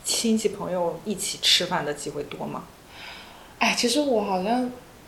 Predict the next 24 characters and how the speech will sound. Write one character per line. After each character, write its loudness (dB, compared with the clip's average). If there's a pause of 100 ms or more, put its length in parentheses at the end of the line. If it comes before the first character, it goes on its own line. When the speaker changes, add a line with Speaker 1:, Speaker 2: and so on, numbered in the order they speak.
(840)
Speaker 2:
我 0
觉 4
得 8
我 6
亲 0
戚 4
朋 0
友 0 (100)
比 4
较 8
少 6
吧。 6
<laughs> 6
我 12
天 12
哪， 10
好 8
sad。 10 (760)
OK， 12 (180)
这 10
样 12
子 12
讲 6
吧， 4